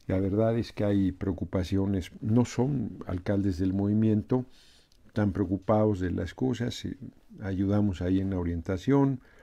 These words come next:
Este, a nosotros no nos interesa el origen de los alcaldes, que sirvan a la gente. Claro, nuestro proyecto es que crezca la coalición, pero no vamos a andar de intrigantes o haciéndole la vida difícil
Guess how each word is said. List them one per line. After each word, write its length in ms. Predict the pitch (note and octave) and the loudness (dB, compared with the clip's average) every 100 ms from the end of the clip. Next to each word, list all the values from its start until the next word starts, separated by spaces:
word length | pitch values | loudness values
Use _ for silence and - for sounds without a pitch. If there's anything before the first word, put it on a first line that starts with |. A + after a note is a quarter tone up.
| - - - - - | -20 -20 -20 -14 -4
Este, 560 | D#2 - - E2+ D#2 | -4 -4 -6 -4 -2
a 60 | E2+ | -4
nosotros 340 | F#2 A2 F#2 | -4 -4 -2
no 120 | G2 | -2
nos 180 | G2 - | -2 -4
interesa 560 | D#2+ D#2 E2 F#2 F#2 E2 | -8 -4 -4 -2 -4 -6
el 100 | E2 | -4
origen 440 | F2 F#2 F2 D#2+ | -2 -2 -2 -6
de 80 | D#2+ | -6
los 180 | E2+ F2 | -6 -6
alcaldes, 520 | F2 - B2 A#2+ G#2 | -8 -4 -4 -4 -6
que 120 | - | -8
sirvan 480 | - - G2+ F2+ D#2+ | -6 0 0 0 -2
a 60 | D#2+ | -4
la 120 | F2 | -4
gente. 480 | - A#2+ A#2+ A#2 A2 _ - - - - - _ - - - - | -2 -2 -2 -4 -8 _ -20 -20 -20 -20 -20 _ -20 -20 -20 -12
Claro, 340 | - D3+ E3+ A2+ - - - | 0 2 2 -2 -8 -12 -6
nuestro 320 | F#2 - F2+ | -4 0 0
proyecto 400 | F#2+ G2 G2+ - | 6 6 6 2
es 100 | - | -2
que 160 | - - | -2 2
crezca 420 | G#2 G#2+ - E2 | 4 4 2 0
la 160 | E2 D#2 | 0 0
coalición, 520 | F2+ F2+ F2+ D#3+ F3 | 0 0 0 -2 -2
pero 220 | A2 G2 | 0 0
no 120 | F#2+ | 2
vamos 320 | F#2 F2+ E2 E2 | 2 2 -2 -4
a 40 | |
andar 320 | E2+ F2+ F2+ | 0 2 2
de 220 | E2 C#2 - - - - - - - - - - - | 0 -2 -6 -20 -20 -20 -20 -20 -20 -20 -20 -10 2
intrigantes 840 | B2 G#2+ A2 G#2 A2 A2+ G#2+ G#2 G2 | 4 4 4 6 6 4 2 -4 -4
o 80 | F2 | -4
haciéndole 480 | G#2+ G#2 G2 F2+ | 0 0 0 -2
la 120 | F2 F2+ | -2 2
vida 360 | F#2+ F#2+ - - - - - - - - | 4 2 0 -8 -20 -20 -20 -20 -20 -4
difícil 760 | G#2+ A#2 - D#3+ - C#3+ C3 | 0 2 2 0 6 6 6